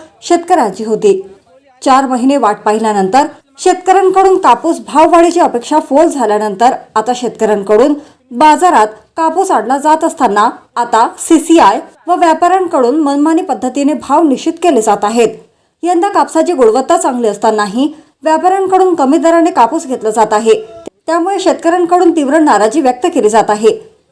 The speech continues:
फरदळ नसतानाही कापूस परत केला जातोय. यंदा शेतकऱ्यांनी आपल्याकडील कापूस जानेवारी महिन्यापर्यंत विक्रीसाठी आणलाच नव्हता. आता शेतकऱ्यांकडून विक्रीसाठी आणला जाणारा कापूस हा सप्टेंबर ते डिसेंबर दरम्यानचा आहे.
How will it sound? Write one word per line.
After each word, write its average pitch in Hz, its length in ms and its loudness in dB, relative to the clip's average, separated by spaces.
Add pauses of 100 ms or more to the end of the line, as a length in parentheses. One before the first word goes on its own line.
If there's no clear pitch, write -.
(280)
फरदळ 330 420 4
नसतानाही 311 680 0
कापूस 302 340 0
परत 302 240 2 (100)
केला 214 200 4
जातोय. 214 340 -2 (480)
यंदा 240 300 0
शेतकऱ्यांनी 233 560 0 (140)
आपल्याकडील 339 520 2
कापूस 262 420 -2 (280)
जानेवारी 370 440 4
महिन्यापर्यंत 294 600 -2
विक्रीसाठी 320 540 -4
आणलाच 233 420 -2
नव्हता. 220 380 0 (300)
आता 254 200 -6
शेतकऱ्यांकडून 285 840 0 (280)
विक्रीसाठी 370 480 0
आणला 302 400 0
जाणारा 269 360 2
कापूस 269 420 -2 (320)
हा 370 80 -2
सप्टेंबर 294 640 0 (180)
ते 320 80 4
डिसेंबर 311 460 2
दरम्यानचा 233 540 0
आहे. 214 420 -2